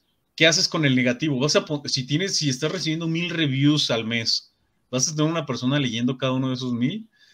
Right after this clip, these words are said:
Entonces, si tú tienes un sistema que te puede extraer los puntos de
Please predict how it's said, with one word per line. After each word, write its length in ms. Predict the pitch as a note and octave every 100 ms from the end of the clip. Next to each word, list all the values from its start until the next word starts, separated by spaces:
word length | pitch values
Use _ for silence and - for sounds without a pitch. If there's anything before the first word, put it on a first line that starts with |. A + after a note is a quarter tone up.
| _ -
Entonces, 460 | A#2+ B2+ B2 A#2+
si 120 | B2 B2
tú 100 | D#3
tienes 260 | F3 E3+
un 100 | F3+
sistema 480 | E3 D#3 - E3 D#3+
que 80 | C3+
te 100 | B2
puede 240 | - C3 E3+
extraer 600 | C#3 - B2+ A#2 B2 B2+
los 220 | C#3+ C#3+
puntos 340 | - C#3 C#3+
de 120 | A2+